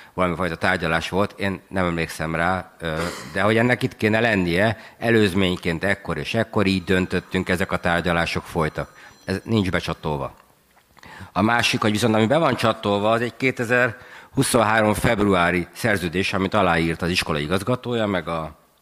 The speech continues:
Zuglói Z R T, mert szerepel a három és fél milliós bérleti díj, és ezt aláírták egy évvel ezelőtt. Tehát nem mondhatták,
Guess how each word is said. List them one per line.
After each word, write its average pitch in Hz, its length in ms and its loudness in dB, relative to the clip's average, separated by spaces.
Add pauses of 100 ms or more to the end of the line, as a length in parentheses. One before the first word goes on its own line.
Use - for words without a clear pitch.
(100)
Zuglói 85 360 0
Z 76 100 -6
R 113 240 0
T, - 80 -6 (560)
mert 139 260 0
szerepel 113 400 2
a 104 60 6
három 98 320 2
és 95 120 0
fél 98 240 2
milliós 87 640 0
bérleti 87 400 0
díj, 117 160 0
és 120 100 -2
ezt 139 160 -6
aláírták 80 680 -2
egy 98 160 -8
évvel 85 220 -2
ezelőtt. 78 480 -8 (340)
Tehát 78 200 -10
nem 120 160 0
mondhatták, 92 800 -2